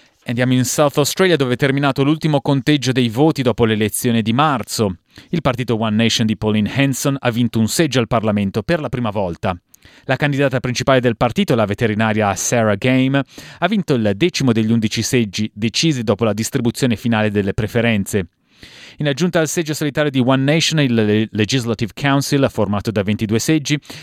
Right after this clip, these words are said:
vede nove membri laburisti, otto liberali, due del partito South Australia Best e due dei Verdi. I laburisti necessitano del sostegno di almeno tre dei crossbenchers per far passare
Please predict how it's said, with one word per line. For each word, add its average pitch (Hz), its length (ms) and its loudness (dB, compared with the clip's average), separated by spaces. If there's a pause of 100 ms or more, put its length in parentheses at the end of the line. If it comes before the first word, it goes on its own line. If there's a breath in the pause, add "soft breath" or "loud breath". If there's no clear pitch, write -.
vede 110 240 0
nove 131 300 2
membri 113 240 2
laburisti, 127 640 0
otto 156 320 0
liberali, 131 580 0
due 123 160 2
del 117 160 0
partito 107 540 0
South - 320 -2
Australia 101 420 -2
Best 127 480 0 (100)
e 147 120 -2
due 123 140 4
dei 104 180 0
Verdi. 98 520 -2 (420 loud breath)
I 208 60 -8
laburisti - 460 -6
necessitano 104 560 -2
del 101 140 0
sostegno 117 420 0
di 107 80 0
almeno 110 380 2
tre 143 260 2
dei 110 180 0
crossbenchers 127 1000 0
per 107 140 0
far 120 160 -2
passare 107 500 -2